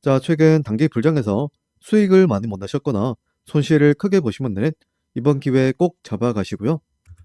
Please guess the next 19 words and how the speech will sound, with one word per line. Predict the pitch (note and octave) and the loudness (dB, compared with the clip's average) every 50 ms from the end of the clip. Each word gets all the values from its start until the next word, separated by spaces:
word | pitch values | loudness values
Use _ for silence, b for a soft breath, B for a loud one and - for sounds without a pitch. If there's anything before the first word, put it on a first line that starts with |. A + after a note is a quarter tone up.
| _ _ _ _ _ _ _ | _ _ _ _ _ _ _
금일 | _ - C#3+ C#3+ D3 D3+ | _ 0 2 4 4 4
하이퍼레인 | C#3+ D#3+ A3+ A#3+ A#3 - G3+ F3+ E3+ E3+ E3+ | 6 6 4 4 4 2 2 4 4 4 2
코인을 | E3+ - F#3+ E3 A#2+ G#2+ C#3 C#3 G#2+ - _ _ _ _ | 2 0 0 2 2 0 0 -2 -4 -8 _ _ _ _
저희가 | - B2+ A#2+ A#2+ C3 B2 B2+ - | -2 0 0 2 2 0 0 2
일일 | D#3 F3 F3 F3+ F3+ | 2 4 4 4 4
단타 | F3 - G2 G2+ A#2 | 2 0 -6 -8 -8
코인으로 | A#2+ - D3+ D3 B2+ G#2+ G2 G#2+ C#3 C3+ - | -6 -4 -2 -2 -2 -2 -2 -4 -6 -6 -10
제공드렸습니다. | _ - A2 A2+ A2+ A#2+ A2 G#2+ G2 G2 - - B2+ G2 F2+ F#2 F#2+ - _ _ _ _ _ _ _ - _ _ _ _ _ _ _ _ _ | _ -6 -4 -2 -2 -2 -4 -4 -6 -8 -6 -6 -8 -6 -6 -6 -8 -10 _ _ _ _ _ _ _ -20 _ _ _ _ _ _ _ _ _
자, | - B2+ A#2+ A2+ | -2 0 0 0
최저 | - - G3+ G3+ A3 A3 | 0 0 0 2 4 4
매수 | G3+ D3 A2 - D3+ D3 | 4 4 2 2 0 -2
가격과 | - G#2 G2 A#2+ - - G#2 G2 C3+ C#3 - _ _ _ _ _ _ _ | -2 -2 -4 -4 -4 -4 -4 -4 -4 -4 -8 _ _ _ _ _ _ _
목표 | - A#2 B2 A#2+ - - D3+ D3+ | -4 -4 -4 -4 -2 0 0 0
수익률을 | C#3+ - G3+ F#3+ F#3 E3+ A#2+ G#2+ G#2 B2+ A#2 - _ _ _ _ _ _ _ _ _ | 2 0 -2 0 0 0 0 0 0 -2 -4 -6 _ _ _ _ _ _ _ _ _
대략 | - A2 B2+ C#3 C#3 - | -2 0 0 0 -2 -6
이십팔 | D#3+ - - D#3+ - _ - F3+ F3 | -12 -6 -6 -6 -6 _ -6 -6 -4
프로 | - E3+ E3 E3 E3 | -2 0 2 2 0
가까이 | D#3 - G#2 - A#2+ B2 | 0 -2 -6 -4 -4 -6
잡고요. | A2+ G#2 F#2 - A2 A#2 D#3+ | -6 -6 -10 -8 -6 -6 -6